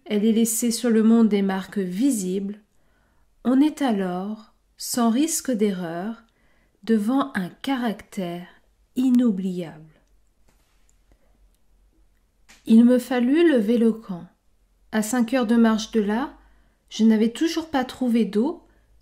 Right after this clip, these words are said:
et rien ne pouvait me donner l'espoir d'en trouver. C'était partout la même sécheresse, les mêmes herbes ligneuses. Il me sembla apercevoir dans le lointain une petite silhouette noire,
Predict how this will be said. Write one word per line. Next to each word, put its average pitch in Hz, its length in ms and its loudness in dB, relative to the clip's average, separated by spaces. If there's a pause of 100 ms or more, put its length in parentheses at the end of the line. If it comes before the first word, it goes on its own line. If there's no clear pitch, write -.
et 233 100 2
rien 240 520 0
ne 330 60 -2
pouvait 277 440 -2
me 269 120 2
donner 214 320 2
l'espoir 262 680 -2
d'en 233 160 0
trouver. 190 500 -8 (960)
C'était 226 300 -4
partout 285 440 -4
la 294 120 0
même 262 240 2
sécheresse, - 880 -8 (540)
les 240 120 4
mêmes 262 260 4 (160)
herbes 208 340 0 (120)
ligneuses. 214 760 2 (1040)
Il 208 140 4
me 214 120 6
sembla 220 480 0
apercevoir 233 920 -2
dans 214 140 0
le 214 120 4
lointain 214 640 0 (600)
une 226 180 6
petite 302 320 -6
silhouette 262 480 -2
noire, 208 580 -2